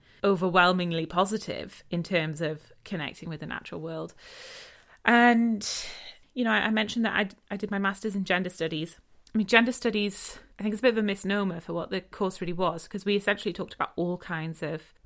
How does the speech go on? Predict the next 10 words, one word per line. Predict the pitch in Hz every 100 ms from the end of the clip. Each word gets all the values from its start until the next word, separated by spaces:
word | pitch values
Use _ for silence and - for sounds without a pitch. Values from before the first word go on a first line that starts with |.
| _ -
power | 262 277
dynamics, | 202 156 143 143 - - - - - -
power | - 196
structures | 196 - - - 160 - -
in | 196 170 170 165
systems | - 175 - 185 160 -
in | -
this | 151 -
world. | 151 151 - - _
And | 190 175 175 175 170